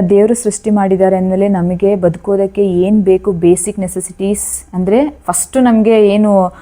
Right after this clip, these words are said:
ಊಟ, ಮನೆ, ಅದೆಲ್ಲ ಬೇಸಿಕ್ ನೆಸೆಸಿಟೀಸ್. ಅದಕ್ಕೂ ಮುಂಚೆ ನಮ್ಗೆ ನಾನ್ ಬದುಕ್ತೀನಿ ಅನ್ನೋಂಥ ಛಲ ಇರ್ಬೇಕು. And ನಾನ್ ಏನಾದ್ರೂ ಮಾಡಿ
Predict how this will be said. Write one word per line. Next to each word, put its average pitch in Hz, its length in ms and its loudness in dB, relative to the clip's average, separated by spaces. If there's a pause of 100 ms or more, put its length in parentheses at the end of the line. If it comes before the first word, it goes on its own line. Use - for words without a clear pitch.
(280)
ಊಟ, 208 340 0 (440)
ಮನೆ, 190 500 0
ಅದೆಲ್ಲ 202 400 0
ಬೇಸಿಕ್ 180 460 -6
ನೆಸೆಸಿಟೀಸ್. 175 580 -10
ಅದಕ್ಕೂ 196 320 -2
ಮುಂಚೆ 208 420 0
ನಮ್ಗೆ 190 760 -2 (360)
ನಾನ್ 190 200 0
ಬದುಕ್ತೀನಿ 220 500 2
ಅನ್ನೋಂಥ 196 320 0
ಛಲ 185 280 -6
ಇರ್ಬೇಕು. 196 600 0
And 180 100 -2
ನಾನ್ 175 260 -2
ಏನಾದ್ರೂ 285 520 2
ಮಾಡಿ 240 340 2